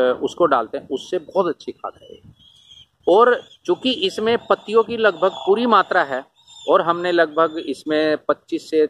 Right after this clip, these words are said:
चालीस परसेंट तक इसमें आसपास की पत्तियाँ और खेत की घास है वो मिली हुई है, तो हमारे खेत को कार्बन की मात्रा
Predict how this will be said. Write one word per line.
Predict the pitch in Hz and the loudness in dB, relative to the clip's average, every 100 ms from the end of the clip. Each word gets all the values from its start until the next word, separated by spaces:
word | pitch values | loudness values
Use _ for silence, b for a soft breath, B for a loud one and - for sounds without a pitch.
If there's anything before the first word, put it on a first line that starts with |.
| - | 0
चालीस | 156 202 202 | 0 0 0
परसेंट | 165 - 143 | -6 -6 -6
तक | - 139 | -4 -4
इसमें | 135 - 147 - 120 | -4 -4 -6 -2 -2
आसपास | 131 - 131 123 | -2 0 -2 -2
की | 135 - | -8 -6
पत्तियाँ | 123 127 120 | -6 -2 -4
और | 117 | -4
खेत | - 113 | -6 -8
की | - 113 | -8 -12
घास | - 101 - | -8 -8 -8
है | 98 - - - 160 | -18 -20 -20 -4 0
वो | 202 | 2
मिली | 196 170 | 2 0
हुई | 143 120 | -2 -2
है, | 135 | -2
तो | 185 | -2
हमारे | 151 151 156 | -2 -2 -4
खेत | 147 131 | -6 -6
को | 175 | -8
कार्बन | - 135 120 139 | -4 -4 -2 -4
की | 131 131 | -6 -8
मात्रा | 104 104 131 | -8 -8 -10